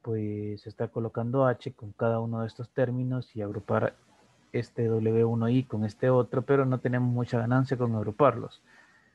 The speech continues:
Entonces es mejor dejarlo así como está. Y el W dos I,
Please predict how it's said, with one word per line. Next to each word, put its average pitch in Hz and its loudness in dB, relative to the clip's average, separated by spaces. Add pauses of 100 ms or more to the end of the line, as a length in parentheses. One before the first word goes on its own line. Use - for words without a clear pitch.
(1120)
Entonces 135 0
es 135 2
mejor 151 4 (480)
dejarlo 120 0
así 120 -4
como 120 -4
está. - -8 (1500)
Y 139 4
el 135 6
W 113 2
dos 127 0
I, 147 0